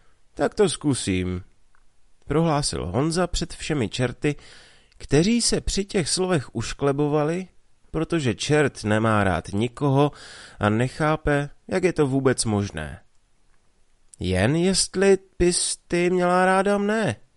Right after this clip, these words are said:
„Mně ses hned líbil, jak jsem tě uviděla,“ volala káča. „Jenže já byla tak zhýčkaná, že jsem si to vůbec všechno zkazila sama.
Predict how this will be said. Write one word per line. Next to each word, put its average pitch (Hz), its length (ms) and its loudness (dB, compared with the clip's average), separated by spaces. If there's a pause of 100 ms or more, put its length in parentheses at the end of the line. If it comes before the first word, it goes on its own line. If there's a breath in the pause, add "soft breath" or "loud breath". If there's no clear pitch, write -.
(1400)
„Mně 104 220 0
ses 143 240 -2
hned 156 320 0
líbil, 160 540 2
jak 127 200 -4
jsem 156 220 -4
tě 147 100 -8
uviděla,“ 160 600 0 (840 loud breath)
volala 92 400 2
káča. 85 520 -6 (960 loud breath)
„Jenže 185 600 2
já 190 220 0
byla 202 260 6
tak 175 220 0
zhýčkaná, 151 1080 0
že 143 180 -4
jsem 151 320 -2
si - 140 -8
to 139 180 -4
vůbec 156 680 -4
všechno 147 440 -8
zkazila 139 420 -2
sama. 135 420 -2